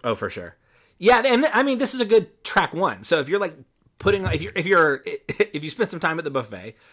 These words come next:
and you're not sure if you wanna go all the way to disc four, and you, you set this one in the player and you're like, "Okay, I'm just gonna see what's going on here before I bail." This is a pretty good, this will hook you in, right? Like, you'd stay for another song after this.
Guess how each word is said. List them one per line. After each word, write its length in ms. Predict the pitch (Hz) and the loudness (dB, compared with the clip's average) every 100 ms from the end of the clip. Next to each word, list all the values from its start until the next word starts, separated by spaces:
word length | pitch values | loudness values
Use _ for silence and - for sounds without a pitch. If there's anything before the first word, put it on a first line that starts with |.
| _ _ - 151 | _ _ -10 -8
and 100 | 143 | -6
you're 100 | 147 | -4
not 180 | 165 | -4
sure 180 | - 160 | -2 -4
if 80 | 131 | -4
you 80 | 135 | -6
wanna 160 | 127 | -4
go 120 | 127 127 | -4 -4
all 240 | 117 123 | -6 -8
the 80 | 123 | -6
way 140 | 113 | -8
to 60 | 104 | -10
disc 260 | 101 - | -12 -14
four, 300 | - 87 92 - _ _ _ _ _ _ _ _ _ _ 135 | -16 -20 -20 -20 _ _ _ _ _ _ _ _ _ _ -8
and 180 | 139 | -6
you, 140 | 135 131 - | -8 -10 -10
you 140 | 143 | -10
set 260 | - 190 180 | -4 -4 -4
this 160 | 151 | -10
one 120 | 160 143 | -10 -10
in 140 | 135 | -10
the 60 | 120 | -10
player 220 | 139 127 | -8 -8
and 100 | 120 | -8
you're 80 | 131 | -10
like, 160 | 127 | -10
"Okay, 360 | 156 139 113 - _ _ _ _ _ | -10 -10 -10 -14 _ _ _ _ _
I'm 120 | 147 | -8
just 100 | 160 | -6
gonna 140 | 214 170 | -6 -8
see 240 | - 165 | -6 -6
what's 160 | 143 - | -6 -6
going 180 | 131 117 | -8 -8
on 140 | 113 | -8
here 120 | 113 | -8
before 280 | 107 101 120 | -10 -10 -10
I 80 | 101 | -10
bail." 360 | 104 90 73 _ _ _ _ | -14 -16 -20 _ _ _ _
This 120 | 269 | -6
is 80 | - | -4
a 60 | 466 | -4
pretty 200 | 381 277 | -4 -4
good, 400 | 214 202 170 - | -4 -4 -6 -6
this 160 | - | -6
will 80 | 381 | -4
hook 180 | 185 - | -6 -8
you 140 | 127 | -8
in, 180 | 104 131 | -8 -8
right? 200 | 151 185 | -8 -6
Like, 180 | 165 170 | -8 -8
you'd 140 | 247 | -10
stay 160 | - 170 | -8 -6
for 160 | 143 127 | -6 -6
another 180 | 110 | -8
song 240 | 98 110 101 | -10 -12 -12
after 180 | 90 87 | -16 -18
this. 300 | 120 - | -18 -18